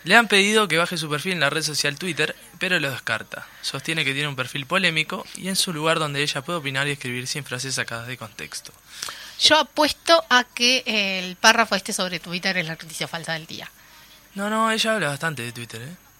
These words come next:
Speaker 2: Sí,
Speaker 1: No, no
Speaker 2: pero
Speaker 1: te quiero
Speaker 2: igual.
Speaker 1: decir nada. Y antes que nada, porque yo soy amiga de Graciela, quiero decir que en este estudio, en este momento, hay gente de fenapes. Graciela, podés venir a sacarla de este momento de acá.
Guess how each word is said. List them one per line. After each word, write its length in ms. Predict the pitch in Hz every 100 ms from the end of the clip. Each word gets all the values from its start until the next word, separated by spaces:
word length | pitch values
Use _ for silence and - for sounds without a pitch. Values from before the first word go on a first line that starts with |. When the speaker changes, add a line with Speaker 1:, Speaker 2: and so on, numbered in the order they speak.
| - - - -
Speaker 2:
Sí, 360 | - - 170 139
Speaker 1:
No, 140 | 147 165
no 100 | 175
Speaker 2:
pero 120 | 175
Speaker 1:
te 60 | 170
quiero 160 | 160
Speaker 2:
igual. 20 |
Speaker 1:
decir 140 | 170 160
nada. 180 | 160 - - - -
Y 120 | 135
antes 200 | 160 196
que 120 | 151 143
nada, 260 | 165 151
porque 200 | 123 117
yo 140 | 117 151
soy 120 | 147
amiga 460 | 127 131 135 143 180
de 140 | 120
Graciela, 600 | 117 120 135 135 135 175 - -
quiero 180 | 151 151
decir 240 | 135 156
que 60 | 139
en 80 | 139
este 340 | - 123 110 -
estudio, 440 | 123 - 143 165 170
en 80 |
este 160 | 131 139
momento, 240 | 131 147
hay 60 | 151
gente 180 | 143 127
de 60 | 117
fenapes. 500 | 123 123 113 - - - -
Graciela, 480 | 113 156 160 165 - - -
podés 200 | - 131 135
venir 280 | 139 156
a 140 | 175 120
sacarla 420 | 123 120 127 131
de 100 | 127
este 180 | 120 131
momento 360 | 120 120 117 120
de 60 |
acá. 180 | 107 110